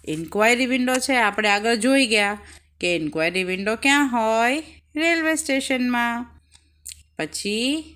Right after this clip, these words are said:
સ્ટેમ્પ્સ. સ્ટેમ્પ્સ છે એ પણ આપણે જોઈ ગયા, એ ક્યાં છે? પોસ્ટ ઓફિસમાં. પછી a post box. પોસ્ટ બોક્સ પણ ક્યાં આગળ હોય?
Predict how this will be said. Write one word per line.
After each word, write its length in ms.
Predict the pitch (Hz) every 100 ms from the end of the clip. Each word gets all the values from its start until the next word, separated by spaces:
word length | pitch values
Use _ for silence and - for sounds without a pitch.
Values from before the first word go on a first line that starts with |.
| _ _ _ _ -
સ્ટેમ્પ્સ. 1160 | - - 202 185 165 131 113 - - - - - _ _ _ _ -
સ્ટેમ્પ્સ 520 | - - 175 190 190
છે 100 | -
એ 140 | 185 175
પણ 160 | 214
આપણે 340 | 214 208 214 208
જોઈ 280 | 202 190
ગયા, 200 | 180 175
એ 80 | 180
ક્યાં 300 | 180 226 233
છે? 680 | 226 214 196 202 220 269 330 - - _ _ _ -
પોસ્ટ 360 | 294 320 - 269
ઓફિસમાં. 920 | 240 - 233 - 220 214 220 226 - _ _ _ _ - _
પછી 300 | - - - -
a 220 | 170 -
post 340 | 180 175 - 147
box. 480 | 127 123 - - - - - - _ _ _ _ _ - -
પોસ્ટ 320 | 170 175 190
બોક્સ 300 | 185 190 -
પણ 160 | 208
ક્યાં 380 | 208 240 240 233
આગળ 220 | 214 208
હોય? 840 | 208 196 196 202 202 214 233 302